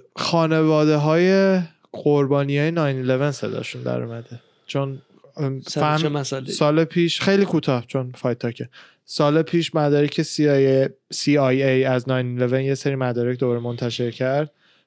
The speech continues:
Speaker 1: کاملاً لینک مستقیم دولت عربستان سعودی به تروریستا رو نشون داد. یعنی دولت عربستان سعودی پول داده بوده به یکشون، هتل متل گرفته بوده برای همشون و اینا.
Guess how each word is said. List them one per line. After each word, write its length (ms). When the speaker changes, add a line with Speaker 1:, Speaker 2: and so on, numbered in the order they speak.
Speaker 1:
کاملاً 800
لینک 480
مستقیم 800
دولت 560
عربستان 600
سعودی 440
به 360
تروریستا 560
رو 100
نشون 260
داد. 160
یعنی 220
دولت 420
عربستان 580
سعودی 320
پول 240
داده 200
بوده 260
به 200
یکشون، 400
هتل 220
متل 320
گرفته 360
بوده 180
برای 200
همشون 400
و 40
اینا. 280